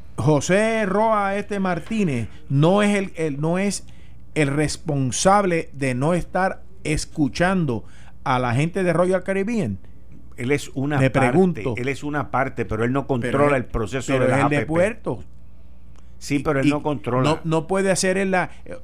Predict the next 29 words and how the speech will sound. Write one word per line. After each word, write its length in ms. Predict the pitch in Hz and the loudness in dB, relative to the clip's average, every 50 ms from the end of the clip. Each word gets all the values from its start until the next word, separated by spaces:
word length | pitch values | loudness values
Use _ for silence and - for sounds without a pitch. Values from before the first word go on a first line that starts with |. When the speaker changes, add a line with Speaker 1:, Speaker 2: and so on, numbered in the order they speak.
| - 147 - - | -10 -10 -8 -6
Speaker 1:
o 100 | - 143 | -4 -2
sea, 240 | - 190 175 147 | 0 2 2 2
él 100 | 156 165 | 4 4
no 120 | 180 202 202 | 2 2 0
tiene 240 | - 196 208 214 208 | 0 -2 -2 0 0
la, 280 | 202 196 180 170 - - - - - - - - | 2 2 2 0 0 -4 -10 -12 -12 -12 -6 -2
la 220 | 151 147 139 - | 0 0 0 0
potestad 680 | - 147 143 - 147 131 - - - - - 175 180 190 | 0 -2 -2 -2 -2 -2 -4 -4 -6 -4 0 0 0 0
de 140 | 165 170 175 | 0 0 -2
escuchar 640 | - - - - 156 127 107 - 165 170 185 185 170 | -2 -2 -4 -2 -2 -2 0 0 0 0 2 2 0
y 60 | 156 135 | 0 -2
sentarse. 580 | - 135 120 110 101 160 170 175 165 135 139 | -2 -4 -4 -4 -2 0 0 0 0 -2 -2
"Vamos 320 | 123 131 151 170 180 175 180 | -2 -2 0 2 2 2 2
a 40 | 175 | 2
discutir, 580 | 170 - - 156 147 - - 180 180 170 - - - - - - - | 0 -2 -2 -2 -2 0 2 2 2 2 0 -4 -10 -14 -12 -4 2
vamos 340 | 127 139 156 170 180 175 180 | 4 4 4 6 4 4 4
a 60 | 175 | 4
hablar. 360 | 165 156 170 185 190 180 170 | 2 2 2 2 2 2 0
Mire, 240 | 151 170 190 196 190 | -2 -2 0 0 0
gobernadora, 680 | 175 170 160 151 151 147 143 156 180 180 156 139 143 | 2 2 2 2 2 2 2 2 2 2 2 2 2
esto 240 | 165 175 170 - 190 | 2 0 0 -2 -2
y 100 | 180 175 | 0 0
esto 200 | 180 175 - 190 | 0 0 -2 -2
y 80 | 190 202 | -2 -2
esto". 240 | 185 - - 123 | -2 -2 -4 -4
No 140 | 113 123 143 | -4 -4 -4
se 120 | - 185 185 | -2 -4 -4
puede. 420 | 180 240 254 254 226 165 104 - - - - - - - - - - - - - - - - - - - - - - - - - - - - - - - - - - - - - - - - - - | -2 0 0 0 0 -2 -6 -8 -10 -12 -12 -12 -12 -12 -12 -12 -12 -12 -12 -12 -12 -12 -12 -12 -12 -12 -12 -12 -12 -12 -12 -12 -12 -12 -12 -12 -14 -14 -14 -12 -12 -12 -12 -12 -14 -14 -10 -6 -4
Eso, 360 | 107 107 - 139 156 180 - | -2 0 2 4 4 4 4